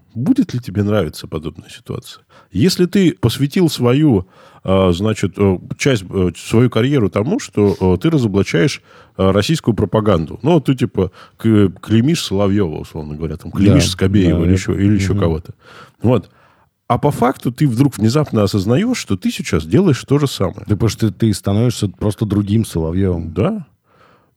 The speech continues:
Speaker 1: И
Speaker 2: А, и самое смешное, что во время войны все стан-, превращаются в Соловьева.
Speaker 1: Ну,
Speaker 2: Потому
Speaker 1: мы
Speaker 2: что <laughs> Соловьев всегда был на войне. <laughs> Понимаешь?
Speaker 1: Вот.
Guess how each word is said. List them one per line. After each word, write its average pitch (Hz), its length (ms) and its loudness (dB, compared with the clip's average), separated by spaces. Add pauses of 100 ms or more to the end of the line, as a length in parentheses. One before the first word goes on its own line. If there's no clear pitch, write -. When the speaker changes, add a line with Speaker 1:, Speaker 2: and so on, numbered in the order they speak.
Speaker 1:
И 131 160 4
Speaker 2:
А, 170 120 6
и 143 180 4
самое 156 320 0
смешное, 160 300 -2
что 143 140 -4
во 151 60 0
время 143 260 0
войны 135 300 0
все 127 240 -4
стан-, 101 240 -4
превращаются 98 520 -4
в 82 60 -12
Соловьева. 90 480 -2
Speaker 1:
Ну, 160 100 2
Speaker 2:
Потому 208 200 6
Speaker 1:
мы 147 80 6
Speaker 2:
что 123 200 0
<laughs> - 80 -18
Соловьев 143 440 2
всегда 160 280 0
был 147 200 2
на 104 100 4
войне. 110 400 0
<laughs> 87 380 0
Понимаешь? 147 640 2
Speaker 1:
Вот. 147 320 4